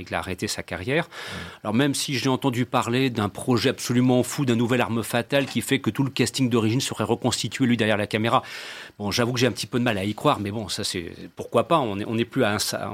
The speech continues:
Speaker 1: à ça près, hein, quand on sait qu'Indiana Jones cinq, le tournage va commencer dans quelques semaines. Ça se dit en passant, bon, j'avoue que même moi, j'ai un petit peu de mal à y croire. Bref. Alors, Richard Donner, on se le disait hors antenne, moi, quand j'étais gamin, Richard Donner,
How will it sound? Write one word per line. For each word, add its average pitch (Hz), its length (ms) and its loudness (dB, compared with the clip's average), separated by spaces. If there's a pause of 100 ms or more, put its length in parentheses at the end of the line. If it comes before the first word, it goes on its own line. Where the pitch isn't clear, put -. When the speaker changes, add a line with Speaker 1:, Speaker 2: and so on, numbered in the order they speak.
(120)
Speaker 1:
à 95 60 -6
ça - 180 -2
près, - 180 -2
hein, 123 140 -2
quand 113 180 -8
on 110 80 -4
sait - 200 -4
qu'Indiana 104 420 -2
Jones 110 160 0
cinq, 127 320 -2
le 101 100 -2
tournage 107 300 -2
va 98 120 -2
commencer 101 360 -4
dans 95 80 -6
quelques 92 300 -10
semaines. 143 260 -6 (340)
Ça - 120 -10
se 95 100 -8
dit 98 100 -8
en 95 60 -6
passant, 104 380 -6
bon, 78 200 -14
j'avoue 87 340 -10
que - 100 -12
même 110 140 -2
moi, 113 200 -2
j'ai 98 120 -4
un 90 40 -4
petit - 160 -12
peu 104 140 -2
de 95 40 0
mal 80 140 -2
à 80 60 -4
y 80 60 -6
croire. 131 240 -6
Bref. - 240 -2 (340)
Alors, 139 260 0
Richard 175 360 2
Donner, 143 300 2 (720)
on 139 100 -2
se 170 120 2
le 151 60 2
disait 139 200 2
hors 123 160 6
antenne, 147 320 2
moi, 123 180 -2
quand 123 140 -4
j'étais 113 260 -2
gamin, 120 340 2
Richard 117 300 -2
Donner, 123 280 0